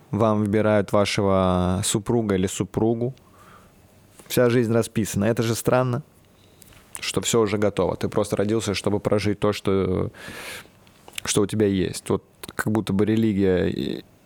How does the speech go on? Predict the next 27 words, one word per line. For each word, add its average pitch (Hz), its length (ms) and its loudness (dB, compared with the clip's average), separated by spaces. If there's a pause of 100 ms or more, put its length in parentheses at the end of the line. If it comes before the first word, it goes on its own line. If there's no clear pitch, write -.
(120)
ну, 135 120 0
это 135 140 2
очень 135 240 2
странно, 92 380 0
не 95 120 2
знаю. 98 240 0
По - 200 -2
мне, 127 160 2
так 113 240 -2
если 117 240 2
ты 110 480 4
верующий 113 420 2
человек, 117 500 2
то 98 100 0
ты 95 100 -2
должен 101 380 0
выбирать 98 400 2
себе 95 320 -2
веру 98 420 2
именно 90 720 2
в, 92 400 -8 (420)
в - 60 -12
каком-то 101 400 0
уже 101 160 0
зрелом 107 400 4
сознательном 110 640 0
возрасте. 92 640 -2